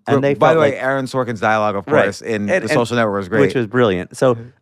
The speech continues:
Speaker 1: I think that the, the twins wanted him to understand that whatever he thought about what they deserved, that they were there, that they were part of it, and that he couldn't just walk them, walk away from them. Um, so that's really what that was all about.
Speaker 2: Did you ever think about following up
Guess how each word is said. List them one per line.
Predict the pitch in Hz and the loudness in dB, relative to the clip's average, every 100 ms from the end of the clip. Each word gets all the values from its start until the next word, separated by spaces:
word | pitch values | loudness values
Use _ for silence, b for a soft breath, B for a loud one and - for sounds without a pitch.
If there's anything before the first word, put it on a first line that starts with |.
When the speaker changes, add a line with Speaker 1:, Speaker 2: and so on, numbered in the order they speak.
| - | -2
Speaker 1:
I | |
think | 127 170 156 | -2 -2 -2
that | 151 120 - _ | 0 0 -2 _
the, | - 120 110 | -6 -2 -2
the | 117 | -4
twins | 113 - 160 151 123 | -6 -4 -4 -2 -4
wanted | 110 110 110 104 | -2 0 0 0
him | 110 107 | -2 -4
to | 104 - | -4 -4
understand | 92 92 - 87 82 80 | -4 -6 -8 -8 -8 -6
that | 85 - _ - | -8 -10 _ -4
whatever | 98 110 120 | 2 2 2
he | 120 113 | -2 -4
thought | 110 98 | 0 2
about | 90 90 | 2 -2
what | 87 | -4
they | 82 | -6
deserved, | 87 82 90 82 | -8 -4 -4 -4
that | 87 | -8
they | 85 85 | -8 -8
were | 82 | -8
there, | 73 69 69 - _ - | -6 -8 -8 -14 _ -12
that | - | -6
they | 117 | -4
were | 107 98 | -2 -4
part | - - 87 85 | -8 -8 -6 -6
of | 78 | -8
it, | - - _ _ - | -16 -20 _ _ -8
and | 98 | -6
that | |
he | 87 | -4
couldn't | - 113 - | -2 -2 -2
just | 90 - | -6 -8
walk | 82 78 90 85 - | -14 -2 0 0 -2
them, | 82 - | -12 -6
walk | 87 82 | -6 -6
away | 82 82 85 | -6 -8 -10
from | - 50 | -12 -16
them. | 50 - _ _ _ | -16 -18 _ _ _
Um, | 131 131 127 123 | 2 2 0 -4
so | 135 | -2
that's | 139 - | -2 -2
really | 131 101 | -4 -2
what | 95 | -2
that | - - | -4 -8
was | 85 | -8
all | - | -8
about. | - 57 - _ _ _ - _ _ | -8 -8 -10 _ _ _ -20 _ _
Speaker 2:
Did | _ 185 | _ -4
you | |
ever | 185 | -2
think | 185 175 | -4 -2
about | 151 135 | 0 0
following | 123 123 123 123 | 0 0 0 -2
up | 120 - | -4 -6